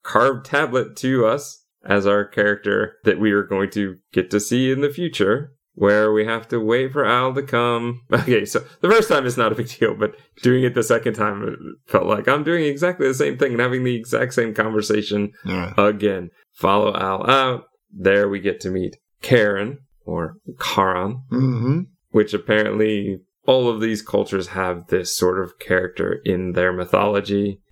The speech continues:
Speaker 2: Yep. Hades, Pluto, whatever.
Speaker 1: Even through the Egyptian,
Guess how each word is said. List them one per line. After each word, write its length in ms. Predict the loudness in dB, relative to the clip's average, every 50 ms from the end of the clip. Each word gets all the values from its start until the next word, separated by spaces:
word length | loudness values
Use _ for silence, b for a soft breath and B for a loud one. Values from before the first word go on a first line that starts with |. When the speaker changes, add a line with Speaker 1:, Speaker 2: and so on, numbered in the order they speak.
| _ -4
Speaker 2:
Yep. 300 | -2 -2 -2 -2 -6 -10
Hades, 680 | -4 0 2 2 2 2 0 -2 -2 -2 -4 -4 -6 -6
Pluto, 840 | -8 -6 -4 -2 -2 -2 0 -2 -2 0 0 -2 -2 -2 -4 -4 -6 -8 -12 -16 -10 -4
whatever. 500 | -2 0 0 0 -2 -2 -4 -6 -6 -8 -10 _ _ _
Speaker 1:
Even 380 | 0 0 2 2 0 -2 -4 -6
through 840 | -8 -4 -2 0 2 2 2 2 2 2 2 0 0 -2 -4 -6 -6 -2
the 480 | 0 0 0 0 0 -2 -4 -6 -8 -12 _ _ _ -2
Egyptian, 880 | 0 2 2 2 0 0 -2 0 0 0 0 0 -2 -4 -6 -10 -14